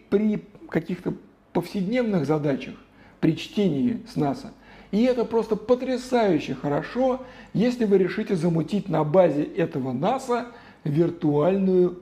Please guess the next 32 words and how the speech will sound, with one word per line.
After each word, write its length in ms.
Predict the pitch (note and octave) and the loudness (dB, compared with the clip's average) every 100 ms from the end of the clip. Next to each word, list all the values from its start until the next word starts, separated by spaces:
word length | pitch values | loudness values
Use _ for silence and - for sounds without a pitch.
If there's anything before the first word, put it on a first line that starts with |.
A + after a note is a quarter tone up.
| - | -8
машину. 720 | D#3 E3 - - F3+ C#3 A2+ - | -2 -2 -2 0 2 2 -4 0
Вы 100 | G3+ | 2
можете 280 | C#4+ C4 | 2 0
поставить 520 | A#3+ G#3+ - B3+ B3 A3+ | 0 -2 0 2 2 2
туда 220 | G#3 G#3 | 2 2
все, 300 | G#3 A3+ A#3+ | 0 0 0
что 140 | A#3+ | 0
душе 500 | G3+ E3 F#3 - G#3+ | 0 2 0 0 0
угодно. 760 | G3+ - F3+ D3+ F#3 G3+ B2+ B2 | 0 0 -2 2 4 4 4 -2
Хотите 420 | C#3 C3 G#3+ G#3+ | -4 -4 -2 0
Windows, 540 | F3+ D#3 F3+ D3 B2+ A#2 - | 0 2 0 0 -4 -6 -6
хотите 440 | - G3 G3 G#3 | -4 -4 0 2
Linux. 480 | F#3+ G#3 F#3+ C#3 - | 2 4 2 -2 -4
Ну 120 | D3 F#3 | -2 0
вот 380 | F#3+ - - | 0 -4 -8
насчет 360 | A3+ E3+ - F#3+ | -4 -2 0 0
macOS 520 | E3+ F#3+ A3 F#3+ - | 0 -2 0 0 0
не 120 | C3+ | -4
уверен, 520 | C#3+ D#3 A3 F#3 C3 - - - | -2 0 2 0 -2 -8 -18 -18
скорее 400 | - - D#3 F#3 | -8 -2 2 2
всего 320 | D3+ - F#3 | 2 0 0
нет, 320 | G#3 G3+ C#3+ D#3 | 2 0 0 0
даже 180 | C3+ | -2
точно 440 | C#3 - F3+ - C#3+ | 0 4 2 2 -6
нет. 260 | C3+ B2 B2 - - - | -2 -2 -4 -12 -14 -2
А 80 | |
вот 160 | D#3+ F3+ | 0 0
все 280 | - A3 A3 | 2 6 6
остальное, 540 | A3 G3 G3 A3 A3+ | 6 2 2 2 0
пожалуйста. 840 | F#3+ F3+ E3+ E3 F3 C3+ - - - - - - | 0 2 2 4 2 2 -4 -12 -16 -18 -20 -2
Причем, 300 | D3+ D3 G#3 | -2 0 0
если 560 | F3+ G#3 G3+ F3+ E3+ | 2 2 4 4 4